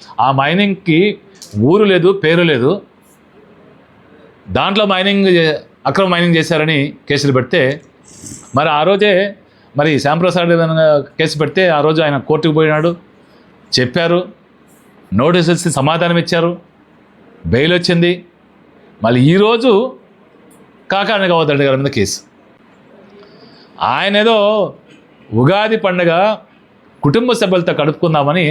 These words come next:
హైదరాబాద్లో ఉన్న కుటుంబ సభ్యుల దగ్గరికి వెళ్తే ఆ రోజు ఇచ్చి హడావిడి, ఆ రోజు ఒక కేసు పెట్టడం, ఆ రోజు మా నాలుగో ముద్దాయిగా పెట్టడం, గేట్లు దూకడం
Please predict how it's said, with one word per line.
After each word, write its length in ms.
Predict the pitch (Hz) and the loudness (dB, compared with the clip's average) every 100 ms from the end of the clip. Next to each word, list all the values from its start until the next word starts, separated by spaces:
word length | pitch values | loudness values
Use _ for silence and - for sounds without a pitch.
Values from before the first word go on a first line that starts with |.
| 151 | 0
హైదరాబాద్లో 520 | 131 170 175 151 139 131 | 0 0 0 0 0 0
ఉన్న 100 | 127 123 | -2 -2
కుటుంబ 220 | 127 151 139 | -2 -2 -2
సభ్యుల 200 | 127 123 | -2 0
దగ్గరికి 220 | 117 104 104 | 0 0 -4
వెళ్తే 240 | 101 147 104 127 170 - _ _ _ _ _ - - 101 | 0 0 0 -2 -8 -16 _ _ _ _ _ -20 -4 -2
ఆ 20 | 127 | 2
రోజు 140 | 156 147 | 2 0
ఇచ్చి 120 | 143 | 0
హడావిడి, 360 | 123 127 123 117 - _ _ _ _ _ _ _ _ _ _ _ - | 0 0 0 -4 -12 _ _ _ _ _ _ _ _ _ _ _ -4
ఆ 20 | 110 | 0
రోజు 140 | 143 156 | 2 0
ఒక 60 | 143 131 | 0 -2
కేసు 180 | 135 - | -4 -4
పెట్టడం, 280 | 123 123 127 - - _ _ _ - - - - - - _ - 127 | -2 -2 -4 -8 -20 _ _ _ -20 -20 -20 -20 -20 -20 _ -4 0
ఆ 20 | 151 | 2
రోజు 200 | 170 151 113 | 2 0 0
మా 80 | 104 92 - - 90 | -4 -6 -18 -20 -6
నాలుగో 240 | 113 147 156 135 | -2 0 0 0
ముద్దాయిగా 240 | 131 127 | 0 0
పెట్టడం, 260 | 120 113 131 135 - - - - - 85 107 | -2 -2 -4 -4 -12 -14 -10 -12 -10 -4 -2
గేట్లు 300 | 156 165 151 | -2 0 0
దూకడం 340 | 139 135 123 | 0 0 -2